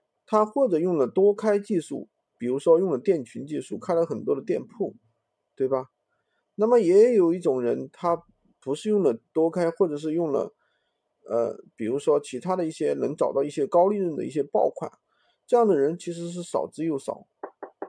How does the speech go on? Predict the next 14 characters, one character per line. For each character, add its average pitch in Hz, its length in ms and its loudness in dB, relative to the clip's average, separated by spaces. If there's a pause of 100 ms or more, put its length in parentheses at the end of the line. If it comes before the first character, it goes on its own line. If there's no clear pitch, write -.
那 180 100 -4
么 208 140 4
这 226 100 4
是 226 140 -2
第 190 240 -6
一 214 80 -4
个 196 120 4
方 131 200 -4
面。 - 260 -10 (640)
第 254 100 0
二 269 220 6
个 208 80 4
方 196 180 2
面， 185 360 -4